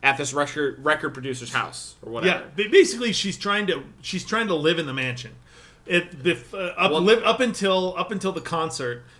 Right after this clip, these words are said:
Speaker 2: the Battle of the Bands, whatever. Because, I mean, it makes sense. There's this whole group of foster girls who just lost their home, and the guy's like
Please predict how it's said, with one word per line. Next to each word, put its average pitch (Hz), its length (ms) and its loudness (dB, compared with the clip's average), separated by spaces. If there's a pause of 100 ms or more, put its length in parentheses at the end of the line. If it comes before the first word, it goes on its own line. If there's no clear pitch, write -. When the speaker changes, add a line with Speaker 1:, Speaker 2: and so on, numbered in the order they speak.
(120)
Speaker 2:
the 123 60 -12
Battle 170 200 8
of 165 60 4
the 160 140 4
Bands, 143 280 -2
whatever. 135 380 2 (260)
Because, 170 640 2 (440)
I 165 80 2
mean, 190 140 6
it 185 60 4
makes 190 200 6
sense. 196 300 2
There's 156 220 2
this 147 160 -6
whole 185 460 2
group 165 260 -2
of 139 260 -2 (240)
foster 180 420 4
girls 131 360 -4
who 143 60 -8
just 131 200 -8
lost 147 240 -2
their 131 140 -2
home, 160 340 0
and 139 80 -6
the 143 60 -6
guy's 143 240 0
like 135 280 -4